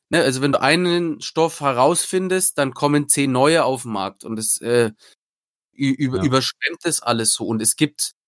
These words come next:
Speaker 1: wette ich, so abgefahrene Dinge, wo wir niemals, äh,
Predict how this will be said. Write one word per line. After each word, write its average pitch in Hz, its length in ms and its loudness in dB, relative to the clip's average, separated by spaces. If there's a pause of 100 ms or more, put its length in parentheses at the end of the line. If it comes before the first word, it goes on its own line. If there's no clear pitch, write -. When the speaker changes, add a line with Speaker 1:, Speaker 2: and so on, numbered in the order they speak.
(840)
Speaker 1:
wette 147 400 0
ich, - 220 0
so - 160 0
abgefahrene 143 640 0
Dinge, 139 380 0
wo 127 140 -2
wir 131 100 0
niemals, 127 640 2
äh, 113 320 0